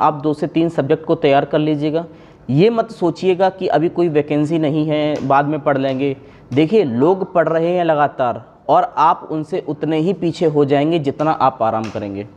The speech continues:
अभी basically कोई काम भी नहीं है, कहीं आना जाना भी नहीं है, तो कुछ पढ़िएगा, नई नई, अ, किताबें पढ़िएगा, उनसे नई नई चीज़ें सीखने को मिलेंगी। और प्रयास कीजिएगा वैसे subject ज़्यादा पढ़ने का जो आपको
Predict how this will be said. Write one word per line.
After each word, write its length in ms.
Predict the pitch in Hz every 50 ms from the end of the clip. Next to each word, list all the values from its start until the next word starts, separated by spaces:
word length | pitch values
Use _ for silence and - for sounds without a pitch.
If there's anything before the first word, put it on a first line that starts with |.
| - _ - - - - - - - - - -
अभी 300 | 156 165 208 226 240 226
basically 480 | 190 190 180 - 220 220 214 214 220
कोई 100 | 220 220
काम 320 | 214 - 185 165 170 185 190
भी 80 | 196
नहीं 280 | 180 180 165 175 180 185
है, 80 | 180
कहीं 300 | 175 180 175 170 175 180
आना 260 | - - 156 156 165 165
जाना 260 | 151 160 156 165 170
भी 120 | 160 170
नहीं 260 | 165 156 147 160 165
है, 80 | 165 160
तो 140 | 160 190 180
कुछ 180 | - 220 220
पढ़िएगा, 480 | - - 160 135 151 175 180 175 190 185 - - - - -
नई 140 | 120 127 131
नई, 180 | 139 143 127 113
अ, 240 | 127 127 127 127 123 123 - - - - -
किताबें 300 | - 135 - 151 160 175
पढ़िएगा, 520 | 170 165 147 143 147 156 147 - 185 - -
उनसे 240 | - 131 127 - 139
नई 140 | 131 131 131
नई 100 | 139 135
चीज़ें 260 | 131 131 123 131 143
सीखने 300 | 139 - 117 - 139 135
को 120 | 127 143 139
मिलेंगी। 380 | 131 131 135 135 143 165 - - - - - - - -
और 180 | - 160 196 214
प्रयास 480 | - - - 165 165 170 202 220 220
कीजिएगा 440 | - 170 170 151 175 180 165 196 190
वैसे 400 | 185 160 160 160 160 160 233 247
subject 460 | 240 - 214 175 160 165 190 190 - 156
ज़्यादा 260 | 143 147 147 160 160
पढ़ने 360 | 160 - 147 139 139 143 143
का 260 | 143 - 160 170 180
जो 280 | 165 143 127 156 175 180
आपको 600 | - - 135 135 135 - 139 - - 175 180